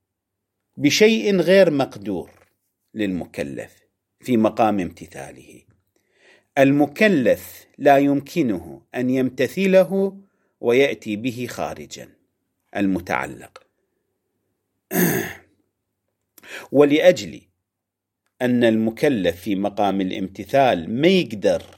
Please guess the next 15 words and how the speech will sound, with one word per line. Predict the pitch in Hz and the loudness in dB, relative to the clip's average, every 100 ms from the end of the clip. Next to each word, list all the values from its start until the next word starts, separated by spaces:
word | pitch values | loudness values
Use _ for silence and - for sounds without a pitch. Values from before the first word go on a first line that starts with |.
| _ - | _ -2
يمتثل | 143 165 - 135 104 76 - _ _ _ _ _ _ _ _ _ _ _ _ - | -2 0 -4 -6 -4 -6 -10 _ _ _ _ _ _ _ _ _ _ _ _ 0
هذا | 156 170 | 4 6
الحكم | 147 - 123 - 110 110 _ _ _ _ _ _ _ _ _ _ _ _ _ _ _ _ _ _ _ _ | 6 2 -8 -8 -12 -12 _ _ _ _ _ _ _ _ _ _ _ _ _ _ _ _ _ _ _ _
لأن | 117 113 113 110 | 2 4 4 2
قدرته | 107 110 110 110 - 110 113 | 0 0 4 2 2 -4 -4
قاصرة، | 110 135 151 147 - 104 104 120 - _ _ _ _ _ _ | 0 4 6 4 0 -2 -2 -6 -14 _ _ _ _ _ _
فإن | - 139 107 113 | -4 -2 0 2
المولى | 110 110 143 156 160 | 0 2 0 4 4
لا | 165 180 | 6 6
يشرع | 160 139 - 127 104 85 95 78 | 4 0 -2 -2 -2 -6 -8 -10
هذا | 76 | -12
الحكم، | - - _ _ _ _ _ _ _ _ | -18 -20 _ _ _ _ _ _ _ _
لأن | 98 104 98 101 98 | -2 0 2 0 0
المولى | 92 107 127 131 | 0 0 2 2
حكيم، | - - - - 160 139 | 0 -8 -14 -12 -10 -12